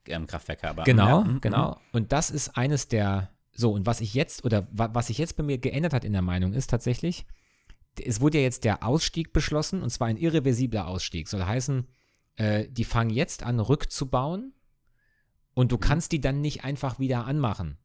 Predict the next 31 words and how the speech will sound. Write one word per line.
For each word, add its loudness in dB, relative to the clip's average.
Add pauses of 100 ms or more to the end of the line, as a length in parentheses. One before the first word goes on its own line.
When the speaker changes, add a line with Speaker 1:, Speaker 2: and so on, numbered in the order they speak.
(100)
Speaker 2:
mal -6
eben, -4
dass -2
du 0
in 0
ein 0
paar 4
Monaten 2
wieder 2
Atomstrom 0
hast. -4
Also -4
das, -2
was 0
du 0
jetzt 0 (220)
anfängst 2
zu -4
tun, -2 (100)
seit -2
dem, -4
seit -4
dem -2
ersten -6
hier, -4 (380)
seit -8 (260)
fünfzehnten -4
April 0
oder 0
was, -4 (800)
ist 0